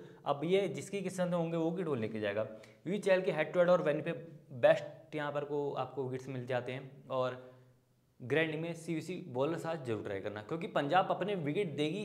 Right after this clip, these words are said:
इतना confirm है। अब वो कौन सा bowler यहाँ पर को बनेगा,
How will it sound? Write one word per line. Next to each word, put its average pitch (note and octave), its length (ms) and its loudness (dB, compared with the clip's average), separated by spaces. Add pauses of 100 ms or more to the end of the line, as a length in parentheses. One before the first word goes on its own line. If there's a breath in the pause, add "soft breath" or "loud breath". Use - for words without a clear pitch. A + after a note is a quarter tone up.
इतना G3 280 -2
confirm D#3+ 400 0
है। G3 100 -4 (300 loud breath)
अब E3 160 0
वो A3 100 10 (100)
कौन D#3+ 240 2
सा G#3 160 6
bowler F3+ 280 4
यहाँ E3+ 140 0
पर F#3 140 2
को F3 100 0
बनेगा, F3 400 -2